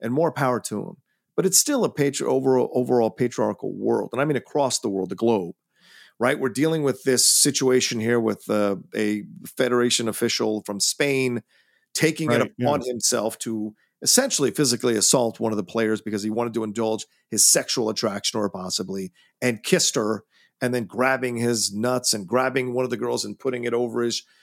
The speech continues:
Speaker 1: over her shoulder so her butt is right where his hand is, grabbing the bre-, the coach,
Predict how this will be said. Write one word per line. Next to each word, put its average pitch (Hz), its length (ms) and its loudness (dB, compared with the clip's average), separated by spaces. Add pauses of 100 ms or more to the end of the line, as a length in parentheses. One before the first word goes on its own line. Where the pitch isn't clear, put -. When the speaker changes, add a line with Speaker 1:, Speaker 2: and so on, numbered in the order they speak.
(140)
Speaker 1:
over 127 240 4
her 123 100 6
shoulder 120 480 2
so - 140 0
her 113 160 0 (100)
butt 120 320 0
is 104 160 -6
right 120 340 -2
where 120 180 0
his 104 120 -4
hand 117 320 -4
is, 113 240 0 (260)
grabbing 131 580 2
the 110 100 0
bre-, 110 320 -2
the 117 200 -2
coach, - 540 0